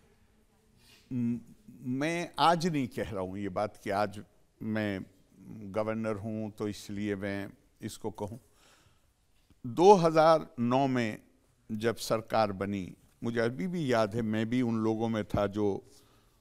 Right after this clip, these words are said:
अ, चुनाव का विश्लेषण कर रहे थे और वहाँ बीबीसी के पुराने प्रतिनिधि श्री मार्क टली ने ये बात कही थी।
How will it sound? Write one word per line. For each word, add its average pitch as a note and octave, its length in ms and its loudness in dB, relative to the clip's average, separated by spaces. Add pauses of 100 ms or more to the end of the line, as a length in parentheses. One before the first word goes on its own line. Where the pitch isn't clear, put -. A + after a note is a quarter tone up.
(260)
अ, G#2+ 240 0
चुनाव A#2 480 4
का G#2+ 160 -2
विश्लेषण A2 600 -4
कर G2+ 200 -2
रहे F#2 200 0
थे G#2 160 -8
और A2 140 -2
वहाँ A#2 460 -4 (460)
बीबीसी D3+ 640 -6
के D#3+ 240 2
पुराने B2+ 840 0 (240)
प्रतिनिधि B2 640 -2
श्री A#2 280 -6
मार्क G#2+ 420 0
टली G2+ 260 -2
ने F2+ 180 -10 (1200)
ये C#3 200 0
बात A2+ 320 0
कही D#2 220 -10
थी। - 180 -20